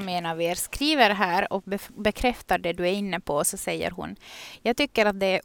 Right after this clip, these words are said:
oerhört svårt och tufft ämne att ens diskutera med min partner.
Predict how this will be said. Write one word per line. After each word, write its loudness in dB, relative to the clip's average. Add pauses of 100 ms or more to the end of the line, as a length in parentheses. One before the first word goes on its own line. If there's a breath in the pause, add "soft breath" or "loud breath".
oerhört 4
svårt -2
och -4
tufft -2
ämne -4
att -2
ens -6
diskutera 0
med -8
min -12
partner. -8